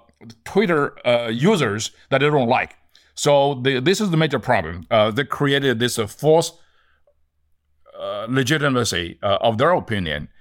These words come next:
And this is the issue that actually the, the U S government has tried to do. When I was at the State Department,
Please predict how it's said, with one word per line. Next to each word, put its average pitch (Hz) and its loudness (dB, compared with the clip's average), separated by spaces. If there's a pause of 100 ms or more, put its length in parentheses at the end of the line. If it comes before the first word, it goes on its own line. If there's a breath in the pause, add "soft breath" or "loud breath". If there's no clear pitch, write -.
(140 soft breath)
And 127 0
this 214 2
is 240 0
the 170 0
issue 175 -2
that 135 2
actually 135 0
the, 113 0
the 113 0
U 123 0
S 139 0
government 127 -2
has 110 -4
tried 113 -4
to 110 -4
do. 113 -4
When 113 -2
I 147 4
was 147 0
at 127 -4
the 117 -6
State 147 -6
Department, 92 -10